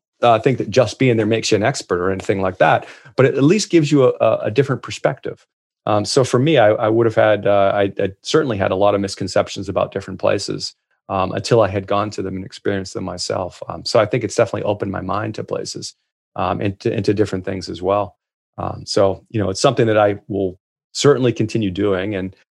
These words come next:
uh, I've already written, uh, few, a few books, three books about my travels. Um, and I have, you know, uh, plenty of stories, and I think it'll keep me busy for a while to, to write more about them and, uh, hopefully share some stories with others and,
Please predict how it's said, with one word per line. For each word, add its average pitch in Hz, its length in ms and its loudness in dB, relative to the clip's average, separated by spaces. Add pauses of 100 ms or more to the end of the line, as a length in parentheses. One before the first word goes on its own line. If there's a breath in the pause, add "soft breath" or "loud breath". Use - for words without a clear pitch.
(120)
uh, 92 220 0
I've 98 140 2
already 113 180 6
written, 101 400 0
uh, 90 380 -2 (280)
few, 107 260 0 (220)
a 98 80 -6
few 120 220 -2
books, 92 240 -4
three 127 140 4
books 104 260 -2
about 92 200 0
my 95 120 -4
travels. 92 500 -2 (460)
Um, 95 420 0 (140)
and 98 340 0
I 98 160 2
have, 104 360 0
you 107 80 -2
know, 92 280 -4
uh, 95 140 -4 (160)
plenty 120 180 4
of 104 80 2
stories, 107 460 0
and 101 80 -2
I 98 40 -4
think 101 160 -8
it'll 98 180 -4
keep 117 180 -4
me 104 60 -2
busy 98 260 0
for 107 160 0
a 98 80 2
while 107 300 6
to, 101 280 -2
to - 120 -6
write 110 220 2
more 110 200 0
about 98 300 0
them 107 120 -6
and, 98 160 -6 (440 soft breath)
uh, 92 100 -2
hopefully 127 320 2
share 113 300 4
some 104 180 -6
stories 98 440 -2
with 98 120 -2
others 95 340 0
and, 90 160 -8